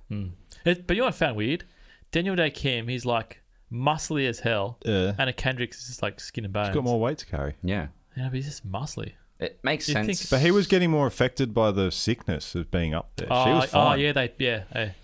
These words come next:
Speaker 1: And
Speaker 2: yeah.
Speaker 1: she was also, I,
Speaker 2: Yeah, it's
Speaker 1: he
Speaker 2: true.
Speaker 1: was, like, more, yeah, he was more
Speaker 2: They must
Speaker 1: emotional.
Speaker 2: have
Speaker 1: So,
Speaker 2: thought
Speaker 1: like,
Speaker 2: about that.
Speaker 1: he was more susceptible to, as soon as he starts feeling pain, he's gonna start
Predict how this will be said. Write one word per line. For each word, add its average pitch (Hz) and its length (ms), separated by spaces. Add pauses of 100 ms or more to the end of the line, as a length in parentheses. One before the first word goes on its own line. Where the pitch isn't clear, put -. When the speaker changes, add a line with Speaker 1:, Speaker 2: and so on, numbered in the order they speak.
Speaker 1:
And 110 80
Speaker 2:
yeah. - 60
Speaker 1:
she 160 80
was 208 160
also, 185 340
I, 120 180
Speaker 2:
Yeah, 117 180
it's 101 120
Speaker 1:
he 127 120
Speaker 2:
true. 135 80
Speaker 1:
was, 143 160
like, 135 120
more, 107 440 (360)
yeah, 98 300
he 113 100
was 127 120
more 143 200
Speaker 2:
They 110 60
must 104 220
Speaker 1:
emotional. 113 220
Speaker 2:
have 87 60
Speaker 1:
So, 98 140
Speaker 2:
thought 95 160
Speaker 1:
like, 107 80
Speaker 2:
about 110 220
that. - 0 (440)
Speaker 1:
he 120 120
was 127 160
more 120 320
susceptible 101 760
to, 90 280 (560)
as - 80
soon 107 180
as 101 120
he 101 80
starts 101 280
feeling 92 380
pain, 87 340
he's 90 160
gonna 87 160
start 85 400